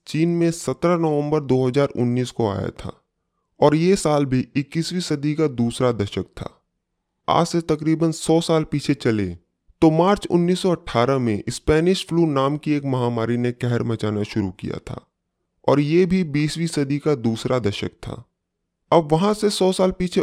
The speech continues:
और चलते हैं तो साल अठारह सौ सत्रह में कॉलरा आया, जो कि भारत में ज्यादातर हैजा के नाम से जाना जाता है। उसने भी पूरी दुनिया में तबाही मचाई थी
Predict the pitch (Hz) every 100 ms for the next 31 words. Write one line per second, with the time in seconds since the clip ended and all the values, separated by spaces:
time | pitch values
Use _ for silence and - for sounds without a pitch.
0 | - 139 135 - 110 - 98 95 113 -
1 | _ _ _ _ _ _ - 156 - 170
2 | 196 - 160 - 139 151 180 180 175 127
3 | 120 131 123 101 - _ _ _ - 139
4 | 139 151 143 101 95 90 107 _ _ _
5 | _ 117 127 143 131 127 131 170 165 175
6 | 165 135 135 139 143 131 127 131 156 160
7 | 147 127 123 120 131 104 98 95 95 73
8 | - 110 - - _ _ _ _ 170 -
9 | 226 214 214 190 190 196 151 156 165 180
10 | 175 160 123 117 110 107 98 101 90 90
11 | -